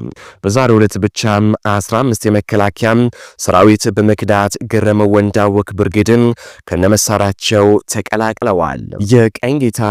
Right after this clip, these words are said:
ዮፍታሔ ንጉሥ ክፍለ ጦር ቀስተ ደመና ብርጌድ ትላንት ማታም አኩሪ ጀብዱ ፈጽም ያለው ስሙልኝ ሲል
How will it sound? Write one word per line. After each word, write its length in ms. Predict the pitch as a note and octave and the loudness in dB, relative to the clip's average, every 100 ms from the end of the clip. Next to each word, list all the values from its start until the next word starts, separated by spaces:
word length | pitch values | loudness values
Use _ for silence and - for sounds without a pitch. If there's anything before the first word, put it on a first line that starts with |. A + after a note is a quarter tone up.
| G#2+ G#2 - A2 | 0 -2 -4 -2
ዮፍታሔ 380 | G#2+ - A2 G#2 | -2 -2 0 2
ንጉሥ 260 | G#2 G2+ G2 | 2 0 -4
ክፍለ 240 | - G#2+ G#2+ | -4 -2 -4
ጦር 260 | - A2 G#2+ G#2 | 0 0 0 -2
ቀስተ 360 | A2+ A2 A2+ | -4 -4 0
ደመና 300 | B2+ A#2+ A2 G#2 | 2 4 4 2
ብርጌድ 400 | G#2 G2 G#2+ G#2 G#2+ | 0 0 0 0 0
ትላንት 400 | - A2 G#2 G2+ | -2 -2 0 0
ማታም 480 | G#2 G2+ - G#2 G#2 G#2 - G#2+ | -2 -2 -2 0 0 0 -2 -2
አኩሪ 320 | G2+ - G#2+ F2+ | -2 -2 -4 -2
ጀብዱ 280 | G#2 F2+ G#2+ | -4 -2 -4
ፈጽም 440 | G2+ G2 - G#2+ G#2 | -2 -4 -2 -2 0
ያለው 360 | G2+ G2+ A2+ A#2 - _ _ - | 2 2 2 2 -2 _ _ -12
ስሙልኝ 540 | - A#2+ G#2+ G2+ G2+ G2 | -2 2 2 2 2 0
ሲል 280 | A2 G#2 | 0 0